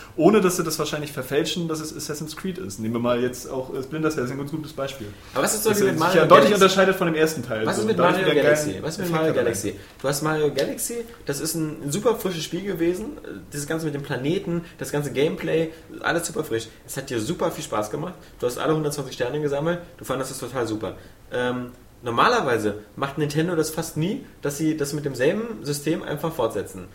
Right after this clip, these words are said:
Speaker 2: Ist ja eher eine Ausnahme. Meistens war ja immer so Super Mario World auf dem Super Nintendo, das nächste war plötzlich Yoshi Island, war, war ein ganz, ganz anderes Spielprinzip, ja? Ganz anderer Grafikstil. So, jetzt machen sie mit Mario Galaxy zwei, bieten sie dir eigentlich genau <laughs> Mario Galaxy eins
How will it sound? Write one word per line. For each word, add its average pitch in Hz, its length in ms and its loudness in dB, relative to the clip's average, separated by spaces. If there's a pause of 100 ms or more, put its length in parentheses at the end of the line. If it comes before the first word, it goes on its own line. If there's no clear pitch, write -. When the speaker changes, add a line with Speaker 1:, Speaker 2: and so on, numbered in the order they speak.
(260)
Speaker 2:
Ist 120 120 -2
ja 143 80 4
eher 139 200 2
eine 185 120 0
Ausnahme. 98 460 0
Meistens 147 340 -2
war 135 140 -2
ja 131 100 4
immer 107 380 -2
so 107 260 0
Super 131 240 0
Mario 117 320 2
World 131 140 6
auf 135 80 -2
dem 135 80 -8
Super 123 160 -4
Nintendo, 127 320 0
das 123 120 -4
nächste 123 200 -4
war 127 80 0
plötzlich 117 260 -4
Yoshi 123 260 2
Island, 107 300 2
war, 104 180 -2
war 107 100 0
ein 110 100 -4
ganz, 117 160 -4
ganz 123 120 -4
anderes 127 200 -2
Spielprinzip, 180 600 -6
ja? - 140 -8 (300)
Ganz 123 160 0
anderer 127 240 2
Grafikstil. 123 580 -2
So, 101 200 -2 (220)
jetzt 160 220 0
machen 175 180 -2
sie 160 80 -2
mit 139 140 -2
Mario 139 260 0
Galaxy 143 360 0
zwei, 113 240 0
bieten 147 320 -6
sie 127 80 -10
dir 127 280 -2
eigentlich 135 280 -4
genau 135 560 0
<laughs> - 20 -16
Mario 147 380 2
Galaxy 143 340 0
eins - 280 -4